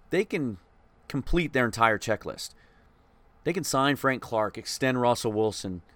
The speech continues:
extend Jarran Reed, keep some of their restricted free agents who are key, like Justin Coleman, and still be able to be a player in free agency and sign at least one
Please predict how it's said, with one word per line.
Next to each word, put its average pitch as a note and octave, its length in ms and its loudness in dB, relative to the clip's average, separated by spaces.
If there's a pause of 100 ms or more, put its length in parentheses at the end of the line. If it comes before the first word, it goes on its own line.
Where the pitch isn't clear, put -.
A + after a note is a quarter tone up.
(140)
extend B2+ 400 -2
Jarran A#2 340 -2
Reed, A2 320 -4
keep D3 160 -6
some D3 160 -4
of C3+ 60 -2
their B2 100 0
restricted A#2 500 -6
free A#2 240 -2
agents G#2+ 280 -2
who G#2+ 100 -2
are G2 60 -4
key, G#2 220 -8
like F2+ 160 -4
Justin A2 280 -4
Coleman, G2 320 -4 (680)
and C3 200 -2
still G#3+ 560 2
be D#3+ 160 2
able D3 160 4
to C3+ 80 0
be B2+ 160 -2
a A#2 40 4
player C3 380 2
in A2 80 -4
free A2+ 240 -2
agency G2+ 380 -2
and G2 100 -6
sign D3 240 0
at - 100 -6
least C3+ 240 -2
one C3 600 -2